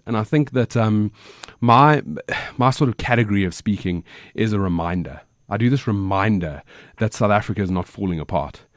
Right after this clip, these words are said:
and that, um, there are good things happening in the country. And I actually can feel the mood of a room change. Um, I did a talk recently. It was a nation builder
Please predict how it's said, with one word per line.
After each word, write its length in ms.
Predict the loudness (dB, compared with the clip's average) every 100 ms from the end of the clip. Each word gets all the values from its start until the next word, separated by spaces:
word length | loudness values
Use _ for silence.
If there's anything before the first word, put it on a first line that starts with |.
| _ -14 -4
and 160 | 0
that, 200 | 0 0
um, 180 | -2 0
there 120 | 0
are 140 | 0 0
good 240 | -2 0
things 240 | -2 -2
happening 300 | -2 -6 -4
in 80 | -4
the 60 | -4
country. 400 | -4 -4 -6 -10 -16 -18 0
And 100 | 2
I 120 | 2
actually 460 | 2 -2 0 0 2
can 180 | 4 2
feel 460 | 2 4 6 4
the 120 | 2
mood 720 | 0 4 6 6 4 0 -4 -12 _ -6
of 140 | -2
a 60 | 2
room 320 | 2 2 -2
change. 480 | -4 -6 -6 -10 -18 -20 -20 -12 -2
Um, 200 | 0 0
I 60 |
did 120 | 2
a 60 | 2
talk 240 | 4 4
recently. 420 | 4 2 0 0 -2
It 80 |
was 200 | 0 -2
a 180 | 0 0
nation 460 | 0 0 -2 -2 -2
builder 420 | -4 -6 -8 -10